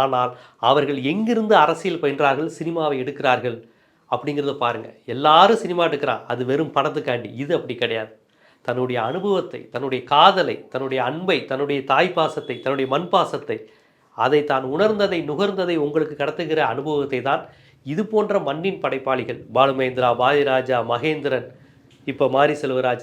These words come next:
தங்கர் பச்சான் போன்றவர்கள் கடத்த முயற்சி செய்கிறார்கள் என்பதை நீங்கள் புரிந்து கொள்ளணும். இந்த புயல் பேரிடர் காலத்தில் கூட நாம் சினிமாவையும் கத்துக்கொள்ள வேண்டியது இருக்கு, அரசியலையும் புரிந்து கொள்ள வேண்டியது இருக்கிறது. யார் படைப்பாளிகள் என்பதையும் தெரிந்து கொள்ள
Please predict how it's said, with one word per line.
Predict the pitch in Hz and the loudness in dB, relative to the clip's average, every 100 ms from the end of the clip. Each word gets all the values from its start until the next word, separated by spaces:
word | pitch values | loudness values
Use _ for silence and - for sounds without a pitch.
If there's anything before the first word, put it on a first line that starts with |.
| - | -4
தங்கர் | 135 170 156 | 0 0 -2
பச்சான் | 143 151 131 | -2 -4 -6
போன்றவர்கள் | 139 135 131 127 - | -6 -6 -6 -6 -2
கடத்த | 156 180 - 190 139 | -2 -2 -4 -2 0
முயற்சி | 135 156 170 120 | 0 -2 -4 -8
செய்கிறார்கள் | 131 131 127 120 131 | -4 0 0 0 -4
என்பதை | 123 123 160 202 - - - | -4 -2 -2 -4 -12 -14 -8
நீங்கள் | 131 123 123 | -4 -4 -4
புரிந்து | 156 156 | -4 -2
கொள்ளணும். | 131 113 110 117 | -2 -4 -6 -6
இந்த | 117 113 | -6 -6
புயல் | 165 170 185 180 | -2 0 0 0
பேரிடர் | 156 175 175 156 139 | 0 2 2 0 0
காலத்தில் | 143 143 135 139 | -2 -2 -6 0
கூட | 147 220 - - _ 127 | 2 2 -2 -18 _ 0
நாம் | 123 123 - | 0 0 -4
சினிமாவையும் | 160 180 185 185 196 196 | 0 4 4 4 0 -2
கத்துக்கொள்ள | 143 - 160 151 | -4 -4 0 0
வேண்டியது | 143 143 143 | 0 -2 -4
இருக்கு, | 139 190 196 - - 117 | -2 -2 -2 -10 -4 2
அரசியலையும் | 127 165 190 185 196 196 | 4 2 0 -2 -2 -4
புரிந்து | 160 160 | -6 -4
கொள்ள | 151 143 | -2 -2
வேண்டியது | 135 135 131 | -4 -4 -4
இருக்கிறது. | 135 131 139 143 120 | -4 -4 -4 -4 2
யார் | 131 165 208 - - - - - | 8 10 8 6 -6 -20 -20 0
படைப்பாளிகள் | 147 170 170 165 160 165 147 | 4 4 2 0 2 -2 -4
என்பதையும் | 147 160 190 - | -2 -2 -2 -4
தெரிந்து | 165 175 | -4 -2
கொள்ள | 160 | 0